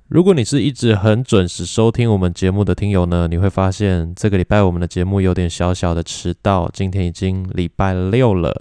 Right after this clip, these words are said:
那我才有空来录制我们这一集的节目。那是因为啊，昨天吼，我本来是要用下午的时间来录制节目的，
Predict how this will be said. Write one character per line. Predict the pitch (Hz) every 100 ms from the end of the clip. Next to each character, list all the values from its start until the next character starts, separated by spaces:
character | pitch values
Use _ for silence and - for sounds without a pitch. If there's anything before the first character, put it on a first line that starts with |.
| -
那 | 92
我 | 90 85
才 | - 95
有 | 87 82
空 | - 98 87
来 | 82 85
录 | 101 92
制 | - 101 90 85 - - - -
我 |
们 | -
这 | 90 98
一 |
集 | 90 87
的 | 85 85
节 | 82 90
目。 | 90 98 85 - - - -
那 |
是 | 120 123
因 | 120
为 | 117
啊， | 92
昨 | - 92 95
天 | - 101
吼， | 98 85
我 | 87 90 -
本 | 92 87
来 | 85 82 82
是 | - 101
要 | 98 92
用 | 98 95 90
下 | - 131 104
午 | 87
的 |
时 | 82 -
间 | 87 98
来 | 90 85
录 | 90 92
制 | 104
节 | - 85
目 | 95
的， | 90